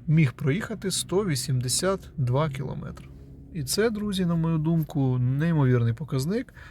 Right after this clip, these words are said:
Чотири градуси, е, тепла на дворі, траса, дві людини в салоні,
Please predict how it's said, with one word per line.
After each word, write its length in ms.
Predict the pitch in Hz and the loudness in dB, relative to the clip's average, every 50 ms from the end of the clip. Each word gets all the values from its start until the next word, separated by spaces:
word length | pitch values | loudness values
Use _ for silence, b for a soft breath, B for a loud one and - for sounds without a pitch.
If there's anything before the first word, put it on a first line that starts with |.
| B B | B B
Чотири 380 | - 151 135 - 156 143 135 | -6 -4 -2 0 2 4 4
градуси, 680 | 123 131 165 196 208 185 165 - - - 139 127 127 - - - - - - - - - B B B B B B B - - | 4 4 4 2 2 0 -2 -2 -2 -2 -2 -2 -2 -6 -10 -16 -20 -20 -20 -20 -20 -20 B B B B B B B -8 -4
е, 220 | 139 127 127 131 | -4 -2 -2 -2
тепла 340 | - 139 127 - 135 131 127 | -2 -2 0 2 4 4 4
на 100 | 127 135 | 4 2
дворі, 440 | 135 151 190 226 233 233 226 233 - - - - | 2 2 2 0 0 0 -2 -6 -8 -14 -14 -6
траса, 540 | - 135 147 180 190 - - - 202 190 175 | 0 2 2 2 2 2 0 0 0 0 0
дві 200 | 143 131 135 135 | 2 2 2 4
людини 340 | 135 131 127 135 131 127 | 2 2 2 2 2 2
в 60 | 127 120 | 2 0
салоні, 520 | - - 143 156 185 208 214 208 196 196 | 0 -2 0 0 0 0 0 -2 -4 -4